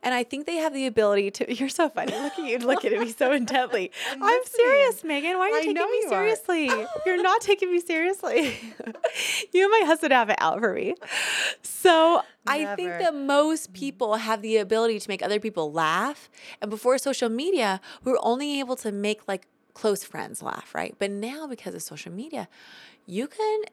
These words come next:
Speaker 1: say something funny or, like, write something funny on Twitter or Instagram. And before you know it, we're sharing it on a podcast for the world to hear. So isn't that the most bizarre and fun idea you've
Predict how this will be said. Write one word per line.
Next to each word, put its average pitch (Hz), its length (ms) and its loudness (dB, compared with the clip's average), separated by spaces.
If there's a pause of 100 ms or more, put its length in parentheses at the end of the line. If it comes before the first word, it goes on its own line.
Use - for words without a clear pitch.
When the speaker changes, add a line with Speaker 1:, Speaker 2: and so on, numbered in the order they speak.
(140)
Speaker 1:
say 202 340 -4
something 247 320 -8
funny 180 360 -8
or, 220 80 -6
like, 175 200 -8
write 156 180 -8
something 185 240 -14
funny 160 260 -10
on 170 120 -8
Twitter 160 340 -6
or - 20 -10
Instagram. 165 320 -12 (320)
And - 40 -20
before 277 260 -4
you 302 140 -2
know 302 260 -4
it, 262 120 -6 (320)
we're 202 300 4
sharing 226 360 -2
it 226 120 0
on 196 160 -2
a 226 60 -2
podcast 160 640 -4
for 170 120 -2
the 170 100 2
world 147 360 0
to 113 80 -12
hear. - 380 -6 (360)
So - 120 -4
isn't 190 180 2
that 208 160 0
the 208 40 -6
most 175 300 -4
bizarre 160 560 0
and 156 120 -12
fun - 220 -8
idea 156 240 -2
you've 170 220 -6